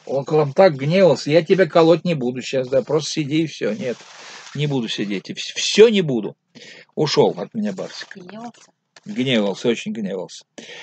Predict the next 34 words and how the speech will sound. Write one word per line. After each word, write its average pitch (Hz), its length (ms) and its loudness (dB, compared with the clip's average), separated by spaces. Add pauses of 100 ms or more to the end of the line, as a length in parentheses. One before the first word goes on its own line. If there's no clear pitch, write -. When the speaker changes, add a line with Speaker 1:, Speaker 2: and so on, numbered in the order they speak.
(220)
Speaker 1:
Так, 160 260 4
ну 160 100 2
я 220 200 8
по-, 165 180 0
продолжу 180 540 8
рассказ 156 460 4
про 151 440 6
школу, 117 580 2
да. 160 300 -2 (840)
Вот, 139 280 4
социальное 185 580 4
давление 151 520 4
такое. 117 300 0
Щас 247 240 6
такого, 185 380 2
да, 165 140 4
да, 147 240 6
и 117 80 2
потом 147 380 2
учитель 143 520 0 (100)
мог 143 280 0
отчислить 147 760 0 (100)
тогда 127 360 0
ведь. 104 180 -6
Это, 156 260 0 (260)
но 160 120 4
это 196 120 4
в - 60 -2
шестидесятые 156 520 2
годы 143 260 0
уже 127 200 -2
не 127 120 -2
отчисляли. 117 680 -4 (600)
Вот, 117 480 2